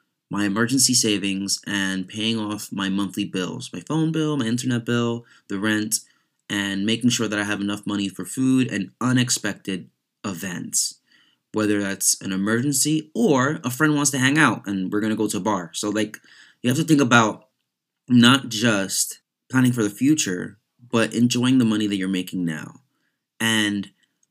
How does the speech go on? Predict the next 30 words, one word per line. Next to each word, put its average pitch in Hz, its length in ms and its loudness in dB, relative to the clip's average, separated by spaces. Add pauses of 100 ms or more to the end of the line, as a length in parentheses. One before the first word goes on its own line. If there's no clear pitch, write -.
when 120 200 6
you 135 120 8
start 143 320 2
off 139 160 -2
as 110 120 -2
an 101 100 -2
investor, - 640 -8 (640)
at 113 120 2
least - 340 -2 (260)
speaking 120 320 0
from 110 160 -6
personal 107 400 -4
experience, 90 640 -6
you 123 80 4
may 151 180 6
get 165 200 0
very 113 440 2
excited 107 800 -2 (760)
by 98 540 -2
this 104 380 0
new 107 500 0
avenue 104 540 -4
of 92 120 -8
life, 92 440 -6
this 98 180 -6
new 113 140 2
practice 92 640 -4
that 104 140 -8
you're 92 120 -8
building. 90 580 -8